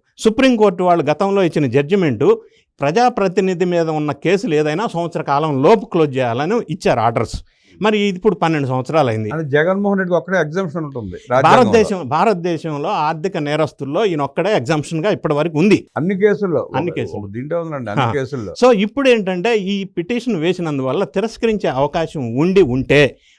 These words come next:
Speaker 1: మరి వీళ్ళు నెక్స్ట్, అంటే నేను ఎక్స్‌పెక్ట్ చేస్తున్నా, హైకోర్టును ఆశ్రయించే అవకాశం కూడా లేకపోలేదు.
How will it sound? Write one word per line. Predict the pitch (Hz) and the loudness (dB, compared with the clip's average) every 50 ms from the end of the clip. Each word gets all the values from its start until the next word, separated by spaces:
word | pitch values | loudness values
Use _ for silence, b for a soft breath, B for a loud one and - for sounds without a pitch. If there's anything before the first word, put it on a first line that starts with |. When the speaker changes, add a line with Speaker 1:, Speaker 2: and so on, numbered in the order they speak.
| b - | b -2
Speaker 1:
మరి | 165 196 208 190 | 0 0 2 0
వీళ్ళు | 170 175 214 247 247 233 220 | 2 2 2 4 6 6 4
నెక్స్ట్, | 175 143 165 202 190 - - - 240 151 120 - - _ 143 | 4 4 2 0 -2 -2 2 2 2 2 2 -2 -10 _ -8
అంటే | 139 151 175 | -6 -4 -4
నేను | 156 139 151 175 185 190 160 135 139 | -2 0 0 0 0 0 -2 -2 -4
ఎక్స్‌పెక్ట్ | 151 - - _ 240 185 123 110 120 | -6 -8 -6 _ -10 -10 -6 -6 -6
చేస్తున్నా, | 107 98 - - 104 104 - b b b b b b - | -6 -4 -6 -8 -8 -8 -8 b b b b b b -4
హైకోర్టును | 175 220 277 277 277 254 247 - - 185 | -2 -2 -2 0 0 -2 -2 -2 -2 -2
ఆశ్రయించే | 165 165 151 - 170 175 175 165 151 - 151 | -2 -2 -4 -4 -4 -4 -4 -4 -4 -4 -4
అవకాశం | 127 143 143 - 170 170 - 170 170 | -4 -4 -4 -4 -6 -6 -6 -6 -6
కూడా | 160 160 156 151 | -4 -2 -2 -2
లేకపోలేదు. | 127 120 - - 185 147 143 131 113 110 101 92 92 | 0 0 0 -2 -2 -2 -2 0 0 0 -2 -4 -6